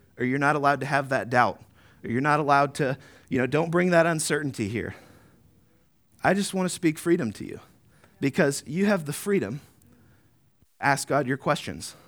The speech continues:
and he loves to answer them. He loves to answer them because he says, "Let the children come to me." Right? That's what he does.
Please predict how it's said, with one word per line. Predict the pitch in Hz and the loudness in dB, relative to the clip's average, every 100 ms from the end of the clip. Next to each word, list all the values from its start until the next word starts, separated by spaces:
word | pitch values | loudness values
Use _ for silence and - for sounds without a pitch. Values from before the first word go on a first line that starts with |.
| _ _ _ _ - | _ _ _ _ -10
and | 147 | -6
he | 170 | -4
loves | 151 151 147 143 | -4 -4 -4 -6
to | - - | -10 -8
answer | 131 131 120 | -8 -6 -6
them. | 101 - 71 - - _ _ _ - _ _ _ _ - | -8 -12 -16 -20 -20 _ _ _ -20 _ _ _ _ -6
He | 123 | -4
loves | 123 143 139 - | 0 2 2 -2
to | 117 | -4
answer | 123 110 110 | -4 -4 -6
them | 92 90 - | -8 -10 -10
because | 123 147 135 | -6 -4 -4
he | |
says, | 123 143 123 | -2 -2 -2
"Let | 131 135 | -2 -2
the | 143 | -4
children | - 135 139 123 | -4 -4 -2 -4
come | 135 123 | -4 -6
to | 110 | -6
me." | 117 95 _ _ _ _ _ _ _ _ _ _ _ - | -8 -10 _ _ _ _ _ _ _ _ _ _ _ 0
Right? | 123 160 - - _ - | 0 0 -8 -20 _ -14
That's | 127 - | -12 -6
what | 156 | -4
he | |
does. | 139 143 - | 0 -2 -4